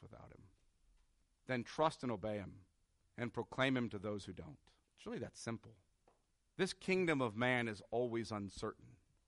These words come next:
always uncertain. But here's the good news. We have a kingdom that cannot be shaken. Therefore, let us be grateful for receiving a kingdom that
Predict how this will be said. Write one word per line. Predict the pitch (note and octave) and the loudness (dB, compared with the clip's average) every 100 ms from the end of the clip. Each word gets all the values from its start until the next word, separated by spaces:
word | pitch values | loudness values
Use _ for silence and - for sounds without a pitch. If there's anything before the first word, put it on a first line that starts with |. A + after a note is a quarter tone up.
| - | 6
always | G#3+ G3 C#3 | 10 10 8
uncertain. | A#2 F#2 - E2+ - - - - | 4 -2 -10 -16 -18 -20 -18 -2
But | B2 | 0
here's | C3+ E3 - | 2 2 2
the | G#2+ | -4
good | G#2 F2 | -4 -6
news. | F#2 E2+ F2+ - - _ _ _ _ - | -8 -10 -12 -16 -20 _ _ _ _ -8
We | B2 | -2
have | C3+ C#3 | 2 0
a | |
kingdom | A2 A#2 G#2+ G2 E2 F#2 | -2 -4 -4 -6 -10 -12
that | G2+ - | -16 -8
cannot | A#2+ G#2+ F#2 | -4 -4 -6
be | - | -10
shaken. | - - - - - _ - | -16 -16 -18 -20 -20 _ 0
Therefore, | B2+ C#3+ - G2+ - - _ _ _ - | 2 2 -2 -8 -8 -18 _ _ _ -4
let | G#2 B2+ | 4 6
us | G2+ - | 6 -2
be | - F2+ | -12 -14
grateful | - G2+ C3+ - - - _ _ _ _ _ - | -6 -4 -4 -8 -20 -20 _ _ _ _ _ -4
for | A2 | -4
receiving | G2+ - C#3+ D3 C#3 | -4 -2 0 2 0
a | G2+ | -2
kingdom | - G#2+ G#2 F2+ E2+ | -6 -4 -2 -4 -8
that | F#2 | -12